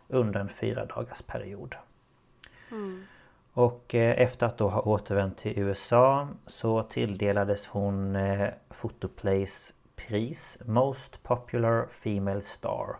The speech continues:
Speaker 1: Eh, och, eh, Marilyn gjorde upp med Twentieth Century Fox i mars med löfte om ett nytt avtal samt en bonus på hundratusen dollar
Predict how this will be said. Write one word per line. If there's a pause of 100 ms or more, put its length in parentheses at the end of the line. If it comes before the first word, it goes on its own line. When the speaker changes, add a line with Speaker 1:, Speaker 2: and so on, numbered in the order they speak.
(1080)
Speaker 1:
Eh,
och,
eh,
Marilyn
gjorde
upp
med (140)
Twentieth (100)
Century
Fox
i
mars
med
löfte
om
ett
nytt
avtal
samt
en
bonus
på
hundratusen
dollar